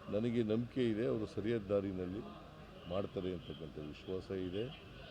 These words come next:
ಅವರು, ನಾನು ಯಾವತ್ತೂ ಕೂಡ ಪೊಲೀಸ್ನವರಿಗೆ, ಇವತ್ತಿನವರಿಗೆಲ್ಲ, ಹಿಂದೆ ಇದ್ದಾಗಲೂ ಕೂಡ, ಚೀಫ್ ಮಿನಿಸ್ಟರ್ ಆಗೋಕ್ಕೆ ಮುಂಚಿತವಾಗಿ ಈಗಲೂ ಕೂಡ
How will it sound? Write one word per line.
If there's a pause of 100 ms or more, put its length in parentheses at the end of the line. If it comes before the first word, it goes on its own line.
(240)
ಅವರು,
ನಾನು
ಯಾವತ್ತೂ
ಕೂಡ (500)
ಪೊಲೀಸ್ನವರಿಗೆ,
ಇವತ್ತಿನವರಿಗೆಲ್ಲ, (760)
ಹಿಂದೆ
ಇದ್ದಾಗಲೂ
ಕೂಡ, (500)
ಚೀಫ್
ಮಿನಿಸ್ಟರ್
ಆಗೋಕ್ಕೆ
ಮುಂಚಿತವಾಗಿ
ಈಗಲೂ
ಕೂಡ